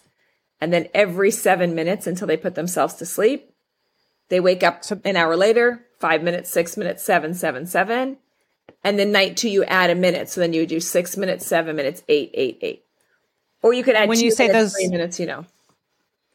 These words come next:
Speaker 2: And when you say those minutes, what does it look like when the parent goes in the room? Do they comfort the child back to sleep?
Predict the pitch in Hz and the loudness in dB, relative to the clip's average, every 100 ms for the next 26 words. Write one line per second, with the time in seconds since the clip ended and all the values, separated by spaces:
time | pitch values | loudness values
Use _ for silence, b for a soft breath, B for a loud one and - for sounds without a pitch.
0 | _ 220 220 233 233 233 214 202 196 196 | _ -2 2 2 2 2 2 2 2 0
1 | 175 - 185 202 196 190 190 196 180 175 | 0 -2 0 2 2 0 0 0 0 0
2 | 175 185 170 165 180 180 175 165 151 147 | -2 0 -2 0 2 2 2 -2 -4 -4
3 | 151 151 - _ - 185 - 175 175 - | -2 -2 -4 _ -2 0 0 -4 -4 0
4 | 175 165 160 165 160 - 151 180 202 285 | 2 2 0 -2 -4 -4 -8 -4 -4 -4